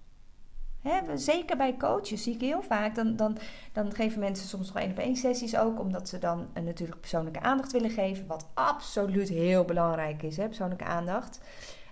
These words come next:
Ehm, maar zorg nou dat je tijdens die één-op-één sessies, dat je niet bijvoorbeeld, eh, richt op, ehm, kennisoverdracht, hè, waarom zijn dingen belangrijk en waarom in deze samenhang, dat soort dingen.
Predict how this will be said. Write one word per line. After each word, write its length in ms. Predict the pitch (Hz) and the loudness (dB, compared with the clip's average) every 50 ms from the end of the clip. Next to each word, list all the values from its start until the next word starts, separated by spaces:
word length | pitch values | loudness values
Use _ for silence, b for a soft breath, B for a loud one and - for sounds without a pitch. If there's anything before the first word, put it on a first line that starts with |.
| B | B
Ehm, 260 | B 220 208 202 202 208 202 - 190 180 190 | B 6 6 6 6 4 2 0 2 2 4
maar 460 | 226 262 269 247 202 185 185 208 214 | 4 6 6 6 6 6 6 4 2
zorg 420 | 208 - 247 269 311 339 339 - - | 2 2 2 4 4 4 2 2 0
nou 260 | 208 175 180 196 202 | 2 2 2 2 2
dat 180 | 226 233 226 | 2 0 0
je 100 | 226 226 | 0 -2
tijdens 380 | 226 233 269 302 339 359 339 - | 0 2 4 4 4 2 0 -4
die 100 | - 220 | -2 -2
één-op-één 400 | 214 196 190 196 185 170 165 160 | 0 0 -2 -2 -2 -2 -2 -2
sessies, 440 | - - 175 170 - - 220 226 226 | -4 -4 -6 -6 -4 -4 -6 -6 -4
dat 200 | 254 247 254 - | -4 -4 -4 -2
je 100 | 226 220 | 0 2
niet 160 | 220 226 226 | 4 4 2
bijvoorbeeld, 440 | 226 - 220 220 214 214 - - - - | 2 0 -2 0 4 4 4 2 2 -4
eh, 220 | - - 190 185 | -6 -4 -2 0
richt 340 | 185 196 202 202 - - - | 0 0 0 -2 -4 -6 -4
op, 240 | - 208 196 196 196 - B B B B B B B B B | -2 -2 0 6 8 8 B B B B B B B B B
ehm, 400 | - 190 185 180 180 180 175 175 175 175 - - - - | -4 0 2 2 2 2 0 0 -2 -4 -8 -12 -6 2
kennisoverdracht, 960 | - 269 330 403 427 320 247 202 190 180 151 170 165 170 214 285 - - - | 4 4 4 4 4 4 4 4 4 2 0 2 4 6 6 6 4 2 -2
hè, 160 | 208 208 240 | 0 0 2
waarom 220 | 240 202 160 156 160 | 2 2 0 -2 -2
zijn 140 | 165 165 165 | -4 -2 -2
dingen 180 | 170 175 175 | -2 -2 0
belangrijk 720 | 185 226 240 254 262 262 254 254 254 254 254 254 254 254 | 2 4 4 6 6 4 4 4 4 4 4 4 2 0
en 80 | - 160 | -2 -2
waarom 220 | 160 160 165 170 | -2 -2 0 0
in 80 | 175 180 | 0 0
deze 280 | 185 190 190 190 202 | 0 0 0 0 0
samenhang, 760 | 196 - 247 240 247 247 240 233 220 226 226 226 226 226 220 220 - - - - | 2 4 6 6 6 6 6 6 6 6 6 6 6 4 2 0 -2 -8 -8 -2
dat 180 | - 233 233 233 | -2 -2 -2 -2
soort 140 | - 214 | -4 -2
dingen. 320 | - 214 220 220 233 247 | 0 2 4 4 4 2